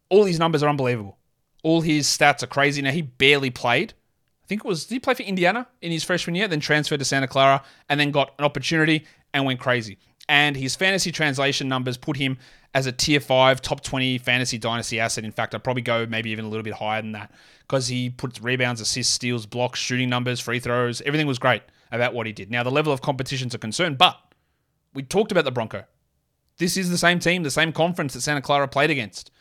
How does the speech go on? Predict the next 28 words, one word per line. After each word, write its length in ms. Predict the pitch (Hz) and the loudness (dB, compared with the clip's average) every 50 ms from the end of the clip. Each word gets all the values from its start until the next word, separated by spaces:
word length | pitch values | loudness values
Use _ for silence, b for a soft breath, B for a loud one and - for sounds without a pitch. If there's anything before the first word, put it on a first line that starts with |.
| _ _ - | _ _ -8
that 180 | 139 127 107 | -8 -6 -2
Jalen 300 | - 139 143 147 143 139 | 2 2 2 2 2 0
Williams 280 | 135 143 143 139 131 131 | 0 0 0 0 -2 -4
from 100 | 139 135 | -6 -8
Oklahoma 300 | 135 131 143 135 139 139 | -6 -4 -4 -2 -2 -2
City. 300 | 127 - 208 185 107 - _ _ _ _ _ | 0 0 0 0 -2 -6 _ _ _ _ _
I 40 | - | -8
don't 120 | 117 131 127 | -6 -4 -4
know, 200 | 127 127 131 117 | -4 -4 -4 -4
know 300 | 127 127 127 127 127 - | -2 -2 -2 -2 -4 -6
why 160 | 113 123 123 123 | -4 -4 -2 -2
I 40 | |
needed 160 | 123 123 120 120 | -2 -4 -6 -8
to 60 | 120 | -6
say 140 | - 147 135 | -4 -6 -6
Oklahoma 300 | 127 127 113 113 113 113 | -6 -8 -8 -10 -8 -8
City. 240 | - 120 127 127 b b b b _ | -8 -8 -8 -10 b b b b _
There's 140 | 110 104 110 | -12 -10 -8
only 180 | 113 117 120 | -6 -6 -6
one 220 | 117 120 123 123 123 | -4 -4 -4 -4 -4
team 220 | - 135 127 123 | -4 -4 -4 -4
that 160 | 120 120 - | -6 -8 -10
the 80 | - 123 | -12 -8
Jalen 300 | 123 120 117 120 117 117 | -4 -4 -4 -4 -4 -6
Williams 240 | 120 123 123 123 131 | -6 -6 -6 -8 -8
has 100 | 127 - | -10 -6
played 180 | - 127 127 | -6 -6 -6
for. 180 | - 107 95 | -6 -8 -12